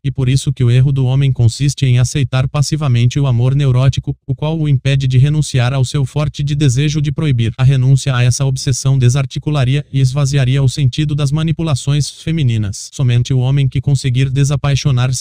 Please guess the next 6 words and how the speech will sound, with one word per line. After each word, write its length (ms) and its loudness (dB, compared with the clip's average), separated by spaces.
pode 280 0
renunciar 540 0
ao 140 0
impulso 500 -2
territorialista 880 0
troglodita, 680 -2